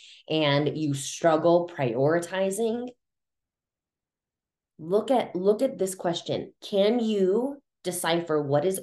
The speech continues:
urgent versus what is actually important?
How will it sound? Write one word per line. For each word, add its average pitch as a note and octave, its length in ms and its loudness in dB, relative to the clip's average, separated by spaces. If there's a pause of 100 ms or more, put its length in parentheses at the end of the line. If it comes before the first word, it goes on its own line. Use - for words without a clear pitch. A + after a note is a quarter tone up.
(100)
urgent A3 600 -2 (800)
versus E3+ 380 -2
what E3+ 220 2
is D#3+ 120 2 (160)
actually F#3+ 540 -4
important? C#3 800 -6